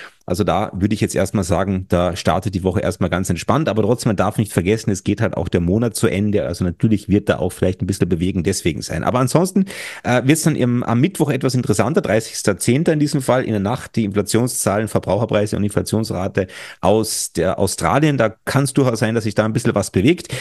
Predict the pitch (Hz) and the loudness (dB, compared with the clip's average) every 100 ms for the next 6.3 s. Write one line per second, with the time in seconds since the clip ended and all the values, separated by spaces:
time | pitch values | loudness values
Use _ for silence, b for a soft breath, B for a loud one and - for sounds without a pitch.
0 | B - 113 127 127 139 123 - 117 123 | B 0 2 2 0 0 -2 0 0 0
1 | 127 101 95 143 - 131 123 131 127 143 | -2 0 4 2 2 0 0 2 2 0
2 | 131 - 131 131 - - - 101 101 120 | -2 0 0 0 -10 -4 -4 2 2 2
3 | 131 123 123 120 113 95 117 113 - - | 0 0 2 2 2 2 0 2 0 0
4 | 110 110 110 110 - 101 95 101 110 - | 2 4 2 2 0 0 0 0 -4 -4
5 | - 82 - 87 113 123 - 65 73 82 | -4 -4 -2 -2 -2 -4 -6 -6 -4 -6
6 | 71 123 - | -2 -4 -4